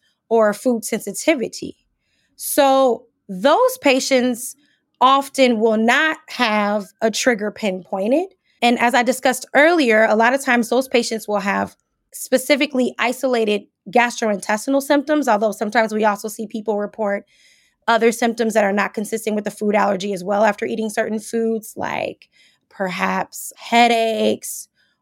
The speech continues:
or feeling kind of fatigued or acne. But the workup for patients that have isolated G I symptoms, we typically will tell them to keep a food diary.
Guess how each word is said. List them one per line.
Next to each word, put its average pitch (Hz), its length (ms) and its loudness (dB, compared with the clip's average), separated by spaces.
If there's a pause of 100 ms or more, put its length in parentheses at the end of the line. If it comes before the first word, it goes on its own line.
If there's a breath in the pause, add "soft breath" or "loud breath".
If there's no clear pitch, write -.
(120)
or 190 380 -2
feeling 196 480 -2
kind 190 240 -6
of 180 80 -8
fatigued 233 1120 -2 (360)
or 196 340 -4
acne. 214 1000 -4 (400)
But 269 420 2 (680)
the 247 140 4
workup 320 500 2
for 247 380 4
patients 262 480 0
that 226 160 2
have 214 280 0
isolated 233 540 0
G 208 180 -4
I 208 200 2
symptoms, 302 800 0 (360 soft breath)
we 247 120 0
typically 294 420 0
will 240 140 0
tell 240 260 2
them 247 160 2
to - 100 -10
keep 269 200 -6
a 302 80 0
food 392 360 2
diary. - 680 -6